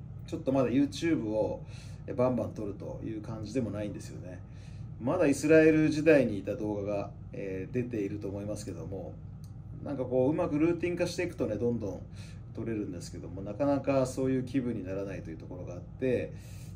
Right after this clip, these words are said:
ちょっと苦戦を感じてます。で、まあ、その話はまた今度しましょう。で、今日はですね、その体を、えー、変える、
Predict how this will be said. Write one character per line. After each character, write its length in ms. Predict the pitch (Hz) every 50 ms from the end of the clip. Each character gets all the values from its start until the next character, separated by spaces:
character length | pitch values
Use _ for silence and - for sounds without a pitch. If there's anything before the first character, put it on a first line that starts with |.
| - -
ち 100 | - 160
ょ 80 | 156
っ 20 | 156
と 100 | - -
苦 100 | - -
戦 300 | - - 143 131 127 123
を 60 | 120
感 160 | 120 120 113
じ 100 | 107 -
て 80 | 101 104
ま 120 | 101 104
す。 180 | - - - - - - - - - - - - - - - - - - - -
で、 260 | 135 180 214 156 127
ま 120 | 139 143
あ、 40 | 123
そ 100 | - 143
の 60 | 135
話 220 | 131 127 127 127 117
は 100 | 95 87
ま 120 | 98 104
た 100 | 98 101
今 160 | - - 104 92
度 80 | -
し 100 | - -
ま 60 | -
し 80 | - -
ょ 40 | -
う。 880 | - - - - - - - - - - - - - - - - -
で、 60 | - 147
今 200 | 151 - 285 269
日 40 |
は 60 | 202 143
で 60 | 117
す 140 | - - 107
ね、 240 | 101 101 87 - - - - - - - - -
そ 140 | - - 113
の 60 | 104
体 420 | - - 147 175 180 180 185 175
を、 260 | 175 175 170 160 160 - - - - -
え 420 | - 120 110 107 104 104 101 101 -
ー、 60 | -
変 140 | 120 127 127
え 20 |
る、 140 | 123 117 -